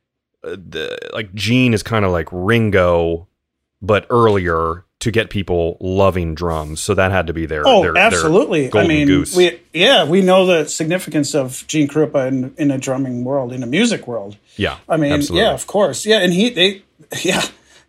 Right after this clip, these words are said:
Speaker 2: yeah, they sold a lot of drums. Gene sold a lot of drums. It's funny because I was just reading, uh, uh, I know that the company at some point sent him a check for two thousand dollars. I believe it was two thousand dollars,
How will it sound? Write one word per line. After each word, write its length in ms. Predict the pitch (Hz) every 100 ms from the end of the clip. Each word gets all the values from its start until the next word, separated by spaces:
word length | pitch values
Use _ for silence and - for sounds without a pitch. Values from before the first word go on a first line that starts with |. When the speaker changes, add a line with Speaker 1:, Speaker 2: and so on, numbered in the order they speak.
| -
Speaker 2:
yeah, 120 | 190 - - -
they 100 | 175
sold 240 | 208 190
a 20 |
lot 220 | 170 196
of 80 | 180
drums. 340 | 190 190 170 -
Gene 320 | - 202 202
sold 220 | 190 185
a 40 |
lot 440 | 139 139 151 160 170
of 120 | 151
drums. 420 | 160 160 143 123 - - -
It's 160 | 185 -
funny 200 | 202 202
because 340 | 180 - 165
I 60 | 165
was 180 | 160 156
just 240 | 190 -
reading, 540 | 180 180 175 147 139 - 170
uh, 540 | 151 143 139 135 131 - _ _ _ _ - - _ _ _ - - _ -
uh, 380 | 160 147 143 139
I 80 | 170
know 140 | 170 160
that 180 | 151
the 80 | -
company 460 | - 185 190 185 156
at 100 | 147
some 220 | 180 175
point 440 | 170 156 143 139 _ _
sent 300 | - 190 185
him 180 | 165 160
a 100 | 131
check 320 | - 196 202
for 260 | - 139 123
two 180 | -
thousand 380 | 156 151 143 135
dollars. 560 | 135 151 139 117 110 - _ _ _ _ _ _ _ -
I 60 | 151
believe 220 | 165 170
it 40 |
was 140 | 139 -
two 120 | 156
thousand 340 | 156 143 135
dollars, 380 | 143 143 139 -